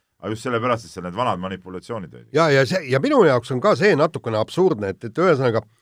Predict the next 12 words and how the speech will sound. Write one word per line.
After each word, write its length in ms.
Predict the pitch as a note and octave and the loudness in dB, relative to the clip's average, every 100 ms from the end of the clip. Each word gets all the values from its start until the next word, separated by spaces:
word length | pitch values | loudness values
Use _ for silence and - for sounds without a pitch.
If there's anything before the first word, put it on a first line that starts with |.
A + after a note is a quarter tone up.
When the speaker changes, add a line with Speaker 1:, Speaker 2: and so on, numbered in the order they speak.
| _ _ _ - | _ _ _ -6
Speaker 2:
et 160 | A#2 | 0
me 100 | C3+ C3+ C3 - G#2+ _ | 4 4 2 -6 -20 _
kotime 500 | G#3 A#3 G3 C#3+ A#2+ | -2 0 -2 -2 0
seda, 260 | A2 A#2+ A2+ A2 - | 0 -2 -2 -4 -8
seda 300 | - B2+ A#2+ | -6 -2 0
nagu 220 | A#2 A#2+ | -2 -2
riiki 580 | A#2+ G#3+ A3+ - _ B2+ | -4 -4 -6 -10 _ 0
ja 120 | A#2 | 0
kõike 400 | E3+ G3 - - | 0 -2 -4 -10
seda, 300 | A2+ G#3 G#3 C3+ | -2 0 2 2
tähendab, 300 | A#2+ A#2 A2 | 2 0 -2
et 140 | A#2 | -4